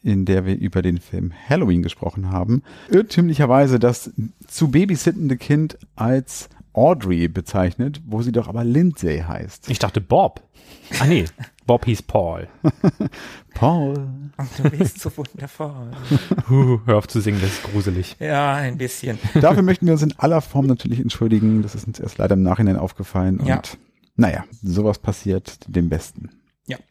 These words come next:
Speaker 1: Und dem aufmerksamen Zuhörer ist nicht entgangen, dass der gute Felipe heute unser Intro gesprochen hat, oder die Begrüßung vielmehr.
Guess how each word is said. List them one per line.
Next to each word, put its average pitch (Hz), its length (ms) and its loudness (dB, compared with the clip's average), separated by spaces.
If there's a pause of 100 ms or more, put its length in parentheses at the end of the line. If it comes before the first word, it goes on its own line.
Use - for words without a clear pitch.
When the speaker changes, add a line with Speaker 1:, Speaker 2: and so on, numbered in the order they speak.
Speaker 1:
Und 120 180 2
dem 123 300 2
aufmerksamen 139 560 2
Zuhörer 110 480 2
ist - 160 -6
nicht - 180 -4
entgangen, 139 540 0
dass 107 260 -6
der 104 140 -6
gute 110 240 -8
Felipe 113 400 2
heute 107 260 2
unser 98 220 2
Intro 123 260 -2
gesprochen 98 480 -2
hat, 170 220 -2
oder 101 220 -4
die 95 80 0
Begrüßung 113 500 0
vielmehr. 104 440 0